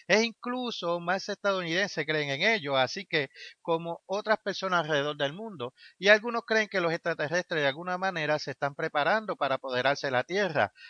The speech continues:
¿Habla la Biblia acerca de algún tipo de ejército alienígena que vendrá al centro de la Tierra y se apoderará de ella? Y cuando Jesús regrese, bien la gente lo reconocerá y que ha regresado. Así que voy a hablar un poco acerca de la Biblia, un poco de personas que creen en los ovnis,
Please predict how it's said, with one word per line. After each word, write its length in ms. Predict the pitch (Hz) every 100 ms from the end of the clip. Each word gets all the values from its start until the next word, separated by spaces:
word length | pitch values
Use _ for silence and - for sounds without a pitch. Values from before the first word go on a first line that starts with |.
| -
¿Habla 340 | 156 214 240
la 100 | 247
Biblia 340 | 233 233 233 226
acerca 400 | 202 208 - 214
de 60 |
algún 240 | 190 180 196
tipo 280 | 202 202 196
de 100 | 170
ejército 400 | 180 - 190 185
alienígena 580 | 165 151 165 175 165
que 180 | 156 151
vendrá 340 | 139 135 135 156
al 80 |
centro 360 | 156 165 165 151
de 60 | 143
la 80 |
Tierra 260 | 127 151 151
y 60 | 147
se 100 | 139
apoderará 680 | 135 135 123 113 113 127
de 300 | 139 131 151
ella? 280 | 160 135 110 _ _ _ _ -
Y 220 | 170 170
cuando 380 | - 160 156 147
Jesús 280 | 147 - 170
regrese, 600 | 190 180 175 170 151 143 _
bien 240 | 147 185
la 140 | 196 175
gente 240 | 180 185
lo 80 | 165
reconocerá 760 | 165 165 151 151 147 139 170 -
y 100 | 135
que 140 | 147
ha 80 | 151
regresado. 720 | 165 160 156 - 175 226 233 _ - -
Así 240 | 226 226 254
que 160 | 240
voy 240 | 208 196 196
a 80 | 180
hablar 300 | 170 175 175
un 120 | 147
poco 380 | - 190 151 131
acerca 400 | - 160 151 170
de 100 | 185
la 140 | 190
Biblia, 420 | 139 139 143 151
un 80 | 175
poco 380 | - 202 - 220
de 100 | 202
personas 480 | - 151 - 190 190
que 160 | 165
creen 360 | 143 139 175 180
en 100 | 196
los 160 | 214 -
ovnis, 480 | 151 147 147 160